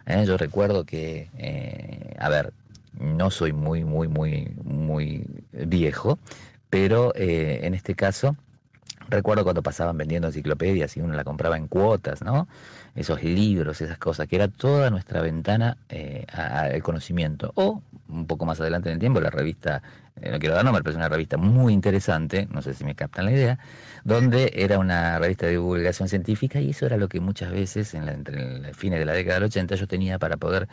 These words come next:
eh, conectarme, ¿no? Con esa lectura, con esa,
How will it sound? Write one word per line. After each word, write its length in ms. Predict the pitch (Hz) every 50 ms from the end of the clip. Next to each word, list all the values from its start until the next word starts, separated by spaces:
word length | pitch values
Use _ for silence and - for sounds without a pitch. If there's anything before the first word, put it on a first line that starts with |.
| - - - - - - -
eh, 380 | - - 71 71 64 53 60 -
conectarme, 720 | - 87 82 82 - - - 101 101 92 82 78 78 78
¿no? 180 | 82 92 95 92
Con 160 | 85 82 82
esa 180 | 82 - 87
lectura, 760 | 82 80 - - - 98 98 95 92 87 87 85 82 82 78 -
con 160 | - 80 78
esa, 340 | 73 - 82 80 78 78